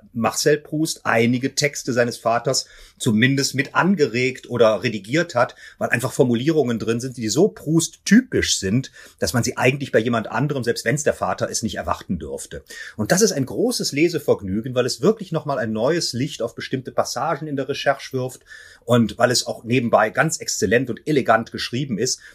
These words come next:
Das Ganze hat zweihundert Seiten, die sind zugegebenerweise nicht besonders groß gedruckt, da hat man schon was dran zu lesen, aber es ist gerade auch unter dem Aspekt der Aktualität mit der Seuchenbekämpfung ein wirklich faszinierend zu lesendes Buch,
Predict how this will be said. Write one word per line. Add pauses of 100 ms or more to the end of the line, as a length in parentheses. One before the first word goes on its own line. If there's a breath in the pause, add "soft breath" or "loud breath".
Das
Ganze
hat
zweihundert
Seiten,
die
sind
zugegebenerweise
nicht
besonders
groß
gedruckt,
da
hat
man
schon
was
dran
zu
lesen, (360 soft breath)
aber
es
ist
gerade
auch
unter
dem
Aspekt
der
Aktualität
mit
der
Seuchenbekämpfung
ein
wirklich
faszinierend
zu
lesendes
Buch,